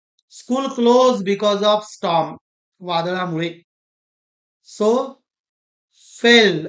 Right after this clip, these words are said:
she failed because of carelessness. कारण सांगितलंय. Accident because of reckless driving. म्हणजेच काय? कंट्रोल्ड अशी ड्रायव्हिंग नव्हती म्हणून. म्हणजेच preposition of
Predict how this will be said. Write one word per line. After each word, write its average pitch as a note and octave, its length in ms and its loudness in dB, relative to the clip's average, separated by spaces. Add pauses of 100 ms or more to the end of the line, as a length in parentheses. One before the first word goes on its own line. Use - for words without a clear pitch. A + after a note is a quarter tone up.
she A3+ 300 -4
failed A3 600 2 (340)
because G3+ 440 2
of A#3+ 160 0 (160)
carelessness. F#3 720 -2 (320)
कारण E3 320 -6
सांगितलंय. D#3 600 -14 (680)
Accident A#3 760 0 (180)
because G#3 580 0 (140)
of A3 500 -2
reckless G#3 580 -6 (160)
driving. D#3+ 400 -8 (840)
म्हणजेच F#3 440 -6
काय? G#3+ 280 -4 (160)
कंट्रोल्ड G#3 520 -4
अशी G3+ 200 -8
ड्रायव्हिंग E3 360 -8
नव्हती D#3+ 300 -12
म्हणून. F3+ 560 -4 (560)
म्हणजेच F3 400 -10
preposition F3+ 500 -8
of A3 160 -4